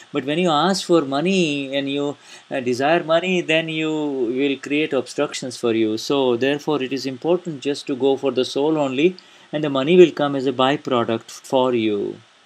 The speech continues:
And find out what is the lalas, what is the intense de-, greed within to,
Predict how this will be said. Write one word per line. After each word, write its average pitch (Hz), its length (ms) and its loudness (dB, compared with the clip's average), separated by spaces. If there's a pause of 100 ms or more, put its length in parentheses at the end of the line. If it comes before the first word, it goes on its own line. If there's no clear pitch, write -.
(480)
And 151 120 -6
find 180 240 0
out 180 160 2
what 151 160 0
is 170 140 6
the 165 80 6
lalas, 127 480 2
what 127 220 2
is 180 140 6
the 151 120 0
intense 151 400 -2
de-, 139 400 4
greed 151 320 8
within 139 320 0
to, 139 320 0